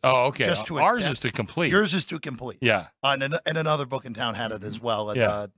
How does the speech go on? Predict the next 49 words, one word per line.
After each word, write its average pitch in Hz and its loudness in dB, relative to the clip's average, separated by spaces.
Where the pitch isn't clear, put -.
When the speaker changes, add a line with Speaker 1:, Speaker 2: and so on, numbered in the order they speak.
Speaker 2:
at 107 -18
five 123 0
cents, 110 -10
uh, 104 -8
better 117 2
for 117 -14
the 104 -16
better, 107 -2
Speaker 1:
Yeah. 104 -6
Speaker 2:
at 123 -6
least 117 -8
for 120 -10
me 117 -2
on 104 -4
the 107 -8
yes 120 2
side 101 -6
than 101 -10
you 139 0
Speaker 1:
Okay. 139 2
Speaker 2:
guys 107 0
had. 101 -4
Uh, 107 -2
so 123 -6
I 110 -2
took 120 -6
it 110 -2
there. 120 4
Um, 113 2
but 120 0
I 139 4
have 151 -4
over 139 -6
two 135 -8
and 127 -4
a 120 -2
half 120 -4
players 127 -4
to 123 -10
attempt 131 -4
a 110 -4
Speaker 1:
Yeah. 98 0
Speaker 2:
pass 165 2
and 151 -2
then 139 -4
two 147 -6
and 139 -2
a 120 2
half 127 0